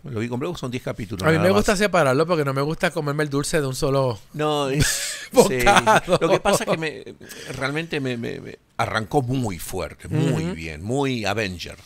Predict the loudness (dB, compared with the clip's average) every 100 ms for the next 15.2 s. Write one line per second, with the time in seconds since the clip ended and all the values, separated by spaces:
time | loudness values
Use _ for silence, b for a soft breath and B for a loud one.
0 | -14 -8 -6 -6 -8 -8 -8 -10 -12 -16
1 | b b -14 -6 -4 -4 -6 -8 B B
2 | -8 -6 -2 -2 -2 -4 -4 -4 -6 -12
3 | -12 -8 -6 -6 -4 -4 -4 -4 -6 b
4 | b b _ -2 -2 -2 -4 -6 -6 -8
5 | -8 -10 -12 -14 -16 -20 0 4 4 4
6 | 4 6 6 8 6 6 4 6 6 6
7 | 4 4 4 4 4 4 2 -2 -4 -8
8 | -8 -8 -6 -6 -8 -12 -16 -14 -8 -6
9 | -6 -8 -10 -4 -2 -2 -4 -6 -4 -4
10 | 0 2 4 2 2 4 4 4 2 4
11 | 4 2 2 0 0 -2 0 2 4 2
12 | 2 2 2 4 4 4 2 -4 -4 -2
13 | 0 0 2 0 0 -2 -2 -4 -6 -6
14 | -4 -4 0 0 0 -2 -2 -2 -2 -6
15 | 0